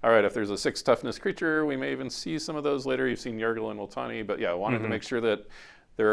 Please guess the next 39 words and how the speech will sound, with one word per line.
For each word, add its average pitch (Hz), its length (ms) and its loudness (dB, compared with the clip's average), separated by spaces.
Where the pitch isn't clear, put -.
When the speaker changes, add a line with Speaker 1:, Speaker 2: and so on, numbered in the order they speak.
Speaker 1:
are 107 140 0
adequate 113 420 2
answers 98 460 -4
so 98 120 -6
that 87 140 -4
you 90 140 -8
don't 87 280 -6
feel, 90 240 -6
like, 80 240 -6
hopeless 92 480 -6
if - 300 -10
you're 82 340 -6
staring 82 420 -8
down 80 320 -8
a, 76 300 -6
you 87 60 -18
know, 78 340 -12
a, 80 60 -10
a 82 40 -10
rare 80 440 -8
legend 78 460 -12
or 76 340 -10
just - 160 -18
otherwise 73 400 -12
large 92 240 -12
creature. 135 340 -12
Speaker 2:
Yeah, 104 260 -2
we 113 140 -4
will, 113 180 0
we 123 140 0
will 120 140 4
definitely 127 600 8
see 117 220 -2
some 110 200 -4
large 98 360 0
creatures, 92 420 -8
creatures 98 360 -8
later 95 300 -4
on. 80 240 -6